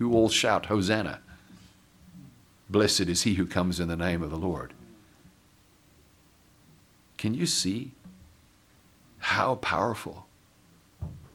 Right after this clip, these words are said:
these stories really are? Can you see what's at stake? Can you see that the very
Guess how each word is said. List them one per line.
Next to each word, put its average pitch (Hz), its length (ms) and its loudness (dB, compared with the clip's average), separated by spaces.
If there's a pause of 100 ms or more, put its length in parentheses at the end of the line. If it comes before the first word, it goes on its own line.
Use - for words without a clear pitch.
(160)
these 101 240 2
stories 98 440 2
really 90 300 -4
are? 78 280 -8 (1300)
Can 127 160 4
you 175 120 4
see - 420 2
what's 107 280 0
at 80 140 -2
stake? 131 500 -4 (1120)
Can 151 200 4
you 160 120 6
see 131 360 4
that 107 160 -2
the 101 80 2
very 117 480 4